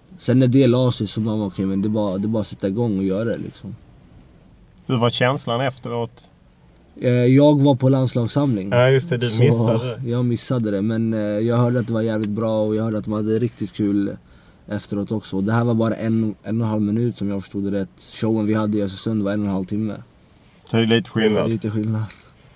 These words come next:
Speaker 2: Om man ser till Daniel Kindberg, hur är det att ha en sån ordförande? Han är ju rätt frispråkig och, eh, jag menar, att tala Champions League, S M-guld, vi ska vinna varje match. Hur hanterar man det?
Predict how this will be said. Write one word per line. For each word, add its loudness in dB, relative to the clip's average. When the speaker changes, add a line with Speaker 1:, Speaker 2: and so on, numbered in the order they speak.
Speaker 2:
Om 0
man 6
ser 0
till -6
Daniel -2
Kindberg, -2
hur 0
är -4
det -4
att 0
ha 0
en -4
sån -6
ordförande? -6
Han -4
är -4
ju -6
rätt -6
frispråkig -8
och, -10
eh, -8
jag -10
menar, -4
att -10
tala -4
Champions -6
League, -4
S -10
M-guld, -6
vi -8
ska -10
vinna -6
varje -4
match. -6
Hur -6
hanterar -4
man -8
det? -16